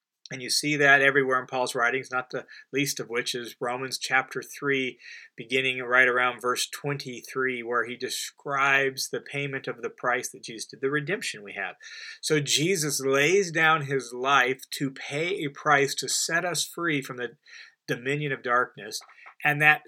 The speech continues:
payment of a price, that redemption, is amplified here in verse fourteen as the forgiveness of sins, that, um, our redemption, uh, en-,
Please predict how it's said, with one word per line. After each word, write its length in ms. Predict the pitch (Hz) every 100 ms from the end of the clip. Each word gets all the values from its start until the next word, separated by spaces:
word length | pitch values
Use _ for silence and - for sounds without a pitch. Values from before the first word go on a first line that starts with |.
| -
payment 260 | 165 175
of 60 | 147
a 80 | 139
price, 400 | - 160 156 147
that 120 | 135
redemption, 640 | 127 120 143 170 - 135
is 140 | 120 - -
amplified 720 | 185 247 - 131 123 113 117
here 240 | 135 123
in 140 | 120 117
verse 200 | 120 -
fourteen 540 | 127 117 - 127 123
as 380 | 120 120 135 - _ - _
the 120 | - 143
forgiveness 960 | - 151 135 - 156 165 156 151 -
of 160 | 131 -
sins, 760 | - - 123 98 - - - - _
that, 220 | 123 113 _ _ _ _ _ 123
um, 240 | 120 123 135
our 240 | 143 160
redemption, 880 | 151 143 143 165 156 - 139 131 139 - - _
uh, 120 | 139 147
en-, 320 | 135 131